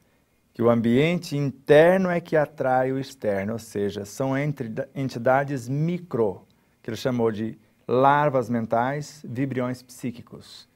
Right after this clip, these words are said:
Então, vírus que nós podemos criar no nosso campo mental, larvas mentais que nós criamos de dentro para fora.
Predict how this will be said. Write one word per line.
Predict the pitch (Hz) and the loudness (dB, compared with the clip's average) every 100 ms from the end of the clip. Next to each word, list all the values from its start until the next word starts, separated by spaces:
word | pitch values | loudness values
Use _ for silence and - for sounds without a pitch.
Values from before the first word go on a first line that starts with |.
| _ _ _ _ | _ _ _ _
Então, | _ 110 110 | _ -2 -2
vírus | 98 131 175 175 | -4 0 2 0
que | - | -2
nós | 135 | -4
podemos | 135 123 120 | 0 0 0
criar | - 113 117 131 170 _ | -4 -2 0 -2 -8 _
no | 147 | -8
nosso | 131 127 143 170 - | -4 -2 -2 -4 -8
campo | 131 117 113 | -8 -8 -6
mental, | 110 113 117 104 113 165 - _ _ _ _ _ - | -4 -4 0 2 2 -2 -10 _ _ _ _ _ -6
larvas | 120 123 131 139 131 123 | 0 4 6 6 4 2
mentais | 117 113 117 123 | 0 0 -2 -2
que | 127 | -4
nós | 123 | -8
criamos | - 117 113 123 127 - _ _ _ _ | -6 -4 -2 -4 -6 -14 _ _ _ _
de | 123 | -8
dentro | 110 107 104 | -4 -4 -4
para | 104 123 | -4 -4
fora. | - 107 95 - | -2 -2 -2 -6